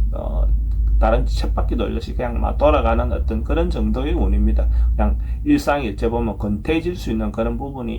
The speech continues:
있어 보입니다. 남녀 문제는 조금 자극이 필요해 보이죠. 오십칠 년생 정유생, 오십칠 년생 정유생은, 어, 실제로 경제적인 부분이든지 자기가 이렇게 노력한 것에 대해서 보상을 받을 수 있는 그런 운이기도 합니다. 사람들의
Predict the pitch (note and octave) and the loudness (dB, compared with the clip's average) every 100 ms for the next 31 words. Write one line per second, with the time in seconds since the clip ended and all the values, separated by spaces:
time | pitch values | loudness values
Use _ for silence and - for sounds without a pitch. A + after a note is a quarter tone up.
0 | G2+ - - G2+ G2 G#2 G#2+ F#2 A2+ D#3 | -6 -6 -6 -4 -6 -6 -4 -4 -4 -6
1 | - - - - D3 F#3+ C4 A3+ C#3 A2+ | -8 -6 -6 -4 -2 0 0 0 0 0
2 | A2+ B2 B2 A#2+ - A2+ A#2 A2+ - - | 0 -2 -4 -6 -4 -4 -4 -6 -10 -8
3 | - - F#3 - - - - F#3 D#3+ F#2+ | -8 -4 -4 -4 -4 -4 -2 -2 -2 -2
4 | A2+ B2 G2+ B2+ E3 - - - - - | -4 0 0 0 -4 -8 -10 -10 -12 -16
5 | - - - - - - - - - - | -14 -16 -14 -14 -12 -8 -8 -4 -4 -2
6 | - - G3+ G3+ G3+ D#3 B2+ D3+ D#3 D3 | -4 -2 0 2 2 2 2 0 0 -4
7 | G#2 G#2+ - A#2+ A#2 - - F#3+ G#3+ F3+ | -6 -8 -10 -6 -4 -4 -2 0 2 0
8 | B2+ G3+ C4+ A#3 D3+ C#3+ F3+ G#3+ - - | -2 -2 -2 -2 0 0 0 -2 -8 -12
9 | - - F#2+ F#2 - - A2+ - B2 A2+ | -14 -10 -8 -8 -8 -8 -8 -2 0 0
10 | A2 G2 G2 B2 A#2 A2 A2 A#2 G#2 G2 | -2 -6 -4 -4 -2 -2 -2 -2 -4 -4
11 | G#2 G#2 - A2 A2+ G#2+ - A2+ A2 C#3+ | -6 -6 0 0 0 -4 -6 -4 -2 -2
12 | B2+ C#3+ C3 A2 G#2 G2+ G2+ - F#2+ B2 | -2 -4 -4 -4 -4 -6 -8 -6 -2 -2
13 | C#3+ B2 A#2+ - - G#2+ G#2+ G#2 C3+ D3+ | -2 -2 -4 -4 -8 -6 -4 -4 -4 -4
14 | B2 A2 B2 D3 A2+ A2 F#2+ A#2 - B2+ | -6 -8 -6 -4 -4 -4 -8 -12 -2 -2
15 | C#3+ D#3 D#3+ D3+ | 0 -2 -4 -6